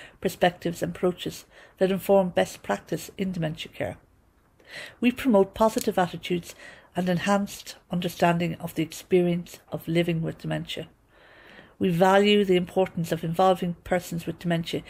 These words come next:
in developing high-quality dementia care services that meet their actual needs. We aim to provide students an advancement in their professional knowledge in supporting persons with dementia through enhanced knowledge, reflective skills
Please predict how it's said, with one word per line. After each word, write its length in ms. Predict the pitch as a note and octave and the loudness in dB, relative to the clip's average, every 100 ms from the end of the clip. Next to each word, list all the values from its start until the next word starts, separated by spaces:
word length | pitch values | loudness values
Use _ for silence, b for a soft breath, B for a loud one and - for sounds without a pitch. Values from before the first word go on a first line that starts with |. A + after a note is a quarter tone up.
| B B | B B
in 120 | F3+ E3+ | -8 -4
developing 480 | F3 F#3+ G3+ G#3 F3+ | 0 4 4 2 -4
high-quality 720 | - G3+ G#3+ - F3+ F3 E3+ | -2 0 0 0 0 0 -4
dementia 360 | E3+ E3+ E3 - | -4 -4 -4 -4
care 140 | E3+ | -4
services 500 | E3 E3 D#3+ - - - B B B | -2 -4 -4 -8 -14 -14 B B B
that 180 | - F3 | -6 -2
meet 300 | F#3+ G#3 - | 0 0 2
their 100 | F3+ | 4
actual 400 | F3 E3+ - E3 | 4 2 -4 -4
needs. 420 | D#3 D3+ B2 - - _ _ _ _ _ B B B B B - | -2 -4 -6 -12 -20 _ _ _ _ _ B B B B B -4
We 160 | G3+ | 2
aim 280 | A3 G#3+ G#3 | 4 6 4
to 120 | - | -2
provide 380 | - G#3 A3 A3 | -2 4 4 4
students 640 | - - F3+ F3 E3 - - b b | 0 -4 -2 -2 -4 -8 -18 b b
an 100 | - | -2
advancement 680 | F#3 F3 G3+ G3+ - - E3+ E3 _ | -2 2 4 4 0 -6 -6 -6 _
in 180 | - F#3+ | -4 2
their 100 | F#3+ | 2
professional 600 | F3+ F3 G3 F#3+ - F3 | 2 0 0 0 -2 -2
knowledge 380 | E3 E3 D#3+ - | 0 0 0 -4
in 60 | E3 | -6
supporting 520 | F3 - F#3 - E3+ | -6 -4 -4 -4 -6
persons 440 | E3+ D#3+ D#3 D3+ | -4 -6 -8 -12
with 140 | D#3+ - | -12 -8
dementia 440 | E3 D#3+ - - B B B | -6 -6 -6 -12 B B B
through 140 | - F#3+ | 2 4
enhanced 600 | D3 E3+ G3+ G#3+ - - | 4 2 0 0 -4 -2
knowledge, 400 | F3+ E3+ D#3+ - | 0 2 0 -4
reflective 500 | E3 - F#3 - D#3+ | -4 -2 -4 -6 -14
skills 420 | - F#3+ F#3 E3 | -6 -4 -4 -6